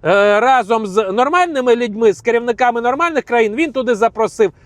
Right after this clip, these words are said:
Путіна, він туди запросив Лукашенко, він туди запросив, е, інших різних мудаків. Ну і що?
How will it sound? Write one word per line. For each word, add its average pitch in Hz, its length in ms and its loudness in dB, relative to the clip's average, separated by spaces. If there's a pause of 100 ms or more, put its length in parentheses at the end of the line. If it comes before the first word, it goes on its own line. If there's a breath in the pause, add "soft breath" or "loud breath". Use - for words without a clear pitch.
(180 soft breath)
Путіна, 311 680 0
він 294 240 -4
туди 233 300 0
запросив 220 680 0
Лукашенко, 285 920 -2 (400 soft breath)
він 277 220 -2
туди 240 300 2
запросив, 226 760 -2
е, 202 300 2
інших 269 460 -4
різних 285 440 -4
мудаків. 277 640 -4 (600 soft breath)
Ну 370 380 0
і 339 520 2
що? 208 460 0